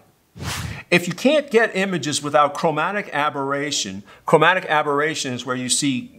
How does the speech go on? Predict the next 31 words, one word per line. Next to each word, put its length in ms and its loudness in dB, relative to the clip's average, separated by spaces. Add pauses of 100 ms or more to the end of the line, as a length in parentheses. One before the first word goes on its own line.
(160)
green 420 0
or 120 6
purple 340 -4
fringing 720 -2
around 400 2
edges 480 -2
in 160 -4
your 160 0
images. 600 -2 (760)
That 360 6
is 120 0
strictly 480 0
a 60 4
function 460 0
of 120 0
your 140 -2
lens, 380 -2
that 200 -6
you're 60 -8
gonna 240 2
need 160 2
a 80 6
higher 320 0
quality 680 -2
lens 540 -8 (240)
to 240 4
get 240 2
rid 180 -2
of 180 -2
those 220 -2
aberrations. 760 0